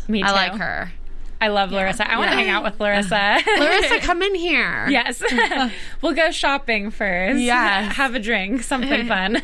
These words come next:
Speaker 1: <laughs>
Speaker 2: She's doing the new Scandalize, um, mascara commercials.
Speaker 1: Oh, yeah.
Speaker 3: Yeah.
Speaker 2: Good for her.
Speaker 1: I like her. <laughs>
Speaker 2: That's a very,
Speaker 1: I was
Speaker 2: that's
Speaker 1: excited
Speaker 2: a,
Speaker 1: when I
Speaker 2: that's
Speaker 1: saw
Speaker 2: a,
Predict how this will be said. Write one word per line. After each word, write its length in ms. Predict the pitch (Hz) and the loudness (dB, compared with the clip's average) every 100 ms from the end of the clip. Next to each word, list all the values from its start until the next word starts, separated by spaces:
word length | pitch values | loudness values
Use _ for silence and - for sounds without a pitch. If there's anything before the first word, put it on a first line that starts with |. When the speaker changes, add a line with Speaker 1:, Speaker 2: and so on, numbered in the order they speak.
| 381 | 0
Speaker 1:
<laughs> 220 | 262 - | -2 -4
Speaker 2:
She's 240 | - 294 254 | -2 0 2
doing 200 | 320 370 | 2 2
the 100 | 330 | 4
new 180 | 294 302 | 4 2
Scandalize, 840 | - 262 262 262 240 233 226 220 | 0 0 2 2 2 2 -2 -2
um, 560 | 208 190 170 156 160 - - - | 0 0 0 -4 -6 -6 -6 -4
mascara 720 | 214 220 - 254 262 208 - - | -2 -2 -4 -2 0 0 -2 -4
commercials. 440 | 196 180 180 262 | -4 -4 -2 0
Speaker 1:
Oh, 100 | 311 | 0
yeah. 280 | 277 233 262 | 2 2 2
Speaker 3:
Yeah. 540 | 269 277 269 226 220 226 - - - - | 4 4 2 0 -2 -6 -12 -10 -8 -6
Speaker 2:
Good 120 | 339 | -4
for 180 | 480 311 | 0 0
her. 640 | 208 196 160 131 190 196 - - - - | 2 0 0 -4 -6 -8 -8 -6 -4 -2
Speaker 1:
I 140 | - 220 | 0 0
like 220 | 208 - | 0 -2
her. 240 | 190 190 | -2 -2
<laughs> 20 | 214 | -4
Speaker 2:
That's 440 | - 277 311 302 | 0 2 2 2
a 100 | 262 | 2
very, 60 | 269 | 4
Speaker 1:
I 200 | 311 311 | 4 2
was 80 | |
Speaker 2:
that's 120 | 262 339 | 0 0
Speaker 1:
excited 260 | 247 339 233 | 2 2 0
Speaker 2:
a, 40 | |
Speaker 1:
when 80 | 202 | 0
I 20 | 262 | 0
Speaker 2:
that's 40 | |
Speaker 1:
saw 80 | |
Speaker 2:
a, 40 | - | 2